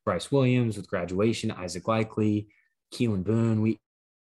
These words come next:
listed them off earlier, Matthew Alexander Moncrief, not as much Donovan Williams 'cause he didn't get as many minutes, but there's a lot of guys who played a lot of minutes on the team last year that are no longer gonna be there.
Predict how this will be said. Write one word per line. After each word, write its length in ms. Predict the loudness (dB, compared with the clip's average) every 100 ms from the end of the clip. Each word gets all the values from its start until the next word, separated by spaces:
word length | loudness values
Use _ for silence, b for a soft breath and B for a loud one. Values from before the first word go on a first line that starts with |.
| _
listed 200 | -8 -4
them 100 | -4
off 260 | -2 -4 0
earlier, 300 | 0 0 -2
Matthew 320 | -6 -6 -6
Alexander 340 | -6 -6 -6
Moncrief, 720 | -2 0 0 0 0 0 0 -4 b b b _
not 300 | -6 0 2
as 100 | 2
much 220 | 0 -2
Donovan 340 | -2 -2 -2 -2
Williams 320 | -2 -2 -4
'cause 140 | -6
he 80 | -4
didn't 160 | -4 -4
get 100 | -4
as 140 | -4
many 180 | -2 0
minutes, 440 | 0 -2 -4 -6
but 280 | -4 -4 -4 b b b
there's 160 | -2 2
a 60 | 2
lot 240 | 2 0
of 40 |
guys 240 | 0 -2 -2
who 120 | -4
played 200 | -2 0
a 60 | 0
lot 400 | -2 -2 0 0
of 100 | 0
minutes 420 | -2 -6 -8 -8
on 120 | -6
the 60 | -4
team 260 | -4 -2
last 380 | -2 -4 -6 -6
year 120 | -6
that 140 | -4 -4
are 80 | -4
no 200 | -2 0
longer 340 | 0 0 -2
gonna 180 | -4 -6
be 200 | -4 -6
there. 220 | -6 -18